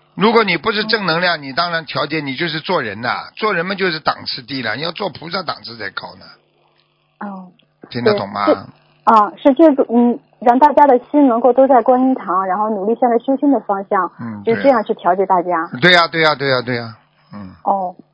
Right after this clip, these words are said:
Speaker 2: 好的。
Speaker 1: 嗯。
Speaker 2: 呃，那您说过弟子守则就像宣誓誓言一样，也就是，那就第三条来说，就是我们作为弟子也要努力去维护共修组的团结，就是等于也是每个弟子的责任，对吗？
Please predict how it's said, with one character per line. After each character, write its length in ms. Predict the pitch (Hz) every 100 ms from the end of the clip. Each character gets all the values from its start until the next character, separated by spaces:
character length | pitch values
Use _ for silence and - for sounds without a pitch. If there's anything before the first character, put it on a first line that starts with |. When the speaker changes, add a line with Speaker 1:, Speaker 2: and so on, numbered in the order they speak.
| _
Speaker 2:
好 140 | - 202
的。 80 | 208
Speaker 1:
嗯。 100 | 185 - - -
Speaker 2:
呃， 400 | 226 220 220 220 _ -
那 120 | 294
您 160 | 320
说 100 | 330
过 140 | 359 294
弟 120 | 330
子 100 | 285
守 180 | - 185
则 140 | 202
就 160 | 214 277
像 240 | 269 262
宣 200 | 262 294
誓 160 | 294 277
誓 220 | 269 285
言 280 | 208 196 190
一 20 |
样， 260 | 196 175 185
也 120 | 190
就 120 | 247
是， 140 | 254 220
那 180 | 269
就 160 | 262 247 226 _ _ -
第 80 | 262
三 140 | 294 285
条 140 | 240
来 160 | 214 254
说， 160 | 240
就 120 | 233 247
是 140 | 254 208 208 - -
我 160 | 185 190
们 120 | 208 -
作 100 | 277
为 100 | 269
弟 180 | - 269
子 140 | 233
也 80 | 185
要 120 | 403
努 220 | 240 190 196
力 160 | 247
去 140 | 226 202
维 140 | 190
护 120 | 233
共 200 | 226 240
修 140 | 233 262
组 120 | 180
的 120 | -
团 320 | - - 190 226
结， 260 | 175 156 -
就 80 | 226
是 200 | 214 202
等 240 | - 196
于 40 | 214
也 60 |
是 160 | - 240 _ -
每 100 | 185
个 100 | 226
弟 160 | 220 262
子 80 | -
的 120 | 165
责 180 | 180 175
任， 200 | 214 190
对 120 | 196
吗？ 220 | 180 175